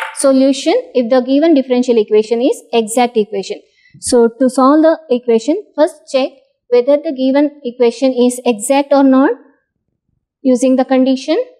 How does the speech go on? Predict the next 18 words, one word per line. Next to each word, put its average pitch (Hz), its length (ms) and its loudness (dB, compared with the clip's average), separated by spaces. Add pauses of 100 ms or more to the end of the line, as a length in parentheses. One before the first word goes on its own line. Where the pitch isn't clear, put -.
If 359 160 -2 (120)
that 254 140 -2
is 427 140 0 (100)
exact, 240 600 -2 (220)
this 262 180 -2
is 269 140 0
the 285 100 2
method 269 400 2 (340)
to 240 80 -2 (100)
find 240 220 -6
the 302 120 2
dif-, 262 260 -8
uh, 214 220 -2 (260)
solution 320 640 0
of 226 180 -2
the 254 80 0
differential 233 460 -4
equation. 196 440 -8